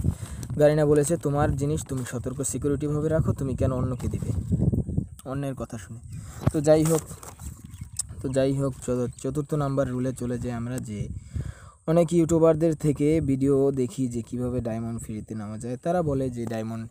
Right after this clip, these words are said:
এভাবে করো, এটা করো, এটা করো, তাহলে তোমরা ফ্রিতে ডায়মন্ড পাবে।"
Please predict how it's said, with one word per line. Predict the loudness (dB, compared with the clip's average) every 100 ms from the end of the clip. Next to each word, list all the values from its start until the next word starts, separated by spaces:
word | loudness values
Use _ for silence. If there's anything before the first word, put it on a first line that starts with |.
| _ -8
এভাবে | -4 -2 -2 -4
করো, | -6 -6
এটা | -6 -6
করো, | -8 -8 -10
এটা | -10
করো, | -12 -10 -10 -14 -20 -10
তাহলে | -6 -6
তোমরা | -6 -10
ফ্রিতে | -10 -10 -8 -8
ডায়মন্ড | -8 -10 -12 -14
পাবে।" | -16 -18